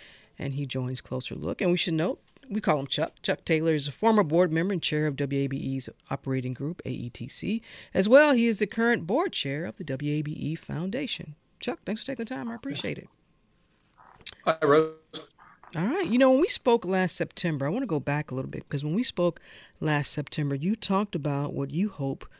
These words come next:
Speaker 1: would be the next phase for this property, 'cause you had some concerns, and this has been the location, obviously, for the Mall West End for a number of years. I want to go back to what we talked about real quickly.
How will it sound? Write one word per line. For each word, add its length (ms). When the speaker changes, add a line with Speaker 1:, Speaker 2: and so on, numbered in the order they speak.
Speaker 1:
would 140
be 140
the 100
next 280
phase 280
for 120
this 120
property, 520
'cause 200
you 140
had 220
some 180
concerns, 560
and 120
this 140
has 140
been 160
the 100
location, 680
obviously, 320
for 120
the 60
Mall 240
West 280
End 160
for 220
a 40
number 220
of 80
years. 280
I 40
want 140
to 20
go 100
back 260
to 100
what 180
we 80
talked 320
about 260
real 120
quickly. 380